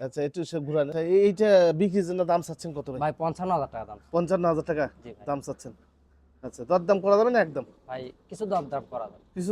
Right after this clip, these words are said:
Speaker 1: দরদাম করা যাবে। আচ্ছা, ঠিক আছে। এই তো মোটামুটি ছিল?
Speaker 2: জি ভাই।
Speaker 1: আচ্ছা, এই, আহ, কেউ না আসতে পারলে কি পাঠিয়ে দিতে পারবেন?
Speaker 2: জি ভাই, পাঠাতে পারবো।
Speaker 1: পাঠাতে পারবেন।
Speaker 2: তবে তার যদি ওই সেখানকার বাসের মাধ্যমে পাঠাতে হবে ভাই।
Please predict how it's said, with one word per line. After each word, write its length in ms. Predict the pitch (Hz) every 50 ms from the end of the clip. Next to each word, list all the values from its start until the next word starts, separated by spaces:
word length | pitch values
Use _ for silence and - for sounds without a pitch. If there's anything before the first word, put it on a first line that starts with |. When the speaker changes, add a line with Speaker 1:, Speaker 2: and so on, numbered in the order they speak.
| 190 185
Speaker 1:
দরদাম 240 | 170 151 160 156 131 139
করা 120 | 139 127 120
যাবে। 140 | 113 107 - - _ _ _ _ _ _ _ _ _ _ _ _ _ _ _
আচ্ছা, 280 | 127 131 - - - - _
ঠিক 160 | - 147 127 -
আছে। 180 | 117 - - - _ _ _ _
এই 160 | 156 190 214 220
তো 80 | - 233
মোটামুটি 280 | 240 220 220 214 175 -
ছিল? 100 | 185 151 139 - - 127 139
Speaker 2:
জি 80 | 170 156
ভাই। 220 | 135 127 127 117 107 101 - _ _ _ _ _ _ _ 180
Speaker 1:
আচ্ছা, 160 | 180 202 240 226
এই, 240 | 214 214 214 214 208 208 202
আহ, 180 | 196 185 180 - -
কেউ 160 | 208 214 214 208
না 200 | 208 196 196 202 202 202 202 202 202
আসতে 220 | 190 - - 220 185
পারলে 160 | 202 196 196 190
কি 80 | 185
পাঠিয়ে 280 | 175 165 170 170 190 185 175
দিতে 120 | 185 165 180 185
পারবেন? 200 | 185 190 226 196 156 - -
Speaker 2:
জি 80 | 139 147 131
ভাই, 100 | 135 123 - 123
পাঠাতে 240 | 117 113 117 - 120 113
পারবো। 200 | 110 107 113 131 139 -
Speaker 1:
পাঠাতে 220 | 151 147 131 151
পারবেন। 220 | 143 139 123 117 - _ _ _
Speaker 2:
তবে 180 | - 170 175 180 - - -
তার 140 | 170 170 170 160
যদি 200 | 190 196 185 214
ওই 80 | 208 196
সেখানকার 400 | - - 165 190 185 170 196 190 - _ _ _ _ _ _
বাসের 360 | 123 143 165 175 - 214 208
মাধ্যমে 320 | 196 202 185 160 202 196 180
পাঠাতে 280 | 165 151 139 131 - 139
হবে 160 | 131 123 117
ভাই। 200 | 110 117 110